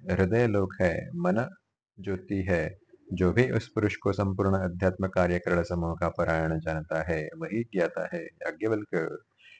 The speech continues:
तुम तो बिना जाने ही पंडित होने का अभिमान कर रहे हो।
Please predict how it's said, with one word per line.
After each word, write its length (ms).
तुम 160
तो 140
बिना 300
जाने 320
ही 120
पंडित 380
होने 200
का 140
अभिमान 380
कर 140
रहे 220
हो। 220